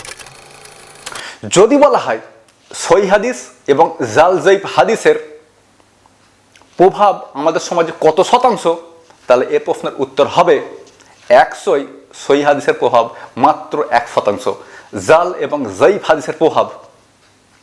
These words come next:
নিরানব্বই শতাংশ। যদি প্রশ্ন করা হয় যে সহিহ হাদিসের মধ্যে কোরআন বিরোধী হাদিসের প্রভাব কত, তাহলে এ প্রশ্নের উত্তর হলো আমাদের সমাজে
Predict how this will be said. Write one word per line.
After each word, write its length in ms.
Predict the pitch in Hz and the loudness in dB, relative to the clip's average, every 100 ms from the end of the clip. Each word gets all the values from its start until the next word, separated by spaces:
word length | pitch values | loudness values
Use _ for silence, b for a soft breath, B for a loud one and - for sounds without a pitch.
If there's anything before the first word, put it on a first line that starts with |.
| - | -14
নিরানব্বই 640 | 131 147 143 139 123 120 175 | -4 2 2 2 0 0 0
শতাংশ। 440 | - - 127 - 98 - - _ _ _ - - - - - - - - - - - - B B B | 0 0 -2 -4 -10 -12 -20 _ _ _ -20 -18 -20 -20 -20 -20 -20 -20 -20 -20 -20 -16 B B B
যদি 200 | - 180 | 2 2
প্রশ্ন 300 | 214 302 294 | 4 2 2
করা 180 | 254 220 | -2 0
হয় 160 | 143 139 - _ _ | 0 -4 -8 _ _
যে 140 | 120 135 | -8 -6
সহিহ 400 | - 170 214 202 | 0 2 2 2
হাদিসের 340 | 202 233 247 | -2 0 0
মধ্যে 380 | 226 226 208 302 - - - _ _ _ - | 0 0 2 2 -2 -18 -20 _ _ _ -2
কোরআন 340 | 185 208 196 | 2 2 2
বিরোধী 280 | 185 220 220 | 0 0 0
হাদিসের 420 | 185 185 196 208 | 0 0 0 -4
প্রভাব 300 | - 165 175 - | -2 -4 -4 2
কত, 360 | 226 254 185 185 - _ _ _ | 2 2 -2 -4 -14 _ _ _
তাহলে 200 | 123 123 | 0 2
এ 80 | 139 | -2
প্রশ্নের 340 | 143 170 - 135 | -4 -6 -6 -10
উত্তর 220 | 135 - | -8 -2
হলো 280 | 151 135 127 B B | 2 2 0 B B
আমাদের 360 | - 143 220 240 | -2 2 4 4
সমাজে 720 | - 208 190 117 110 104 - | 2 0 2 2 -2 -4 -10